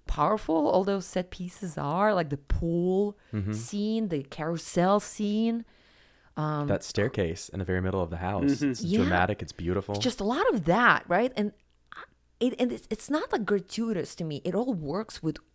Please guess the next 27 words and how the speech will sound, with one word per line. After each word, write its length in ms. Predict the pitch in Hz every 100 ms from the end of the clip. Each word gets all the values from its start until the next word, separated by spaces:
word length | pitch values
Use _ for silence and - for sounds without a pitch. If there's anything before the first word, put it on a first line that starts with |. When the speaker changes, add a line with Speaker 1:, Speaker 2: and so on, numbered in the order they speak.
| -
Speaker 1:
what 180 | 208 -
the 60 |
fuck 300 | - - 196
is 80 | 185
going 240 | - 175 175
on 140 | 185
inside 480 | 165 - - 196 180 -
her, 320 | 208 285 - -
right? 320 | 160 208 233 - - - - -
And 80 | 175
she's 280 | - 262
mentally 380 | 185 196 277 254 -
ill. 180 | 247 185
She's 220 | - 170
clearly 480 | - - 185 240 247
borderline 720 | 165 156 147 143 117 95 107
here. 240 | 151 143 95
I 60 |
mean, 180 | 151 147
I'm 120 | 135
not 240 | 156 180 -
a 60 |
psychiatrist 800 | - - - 92 127 - 143 -
to 60 | 131
diagnose 600 | 127 - 151 139 139 139
her, 200 | 160 135 - - - -
but 160 | 202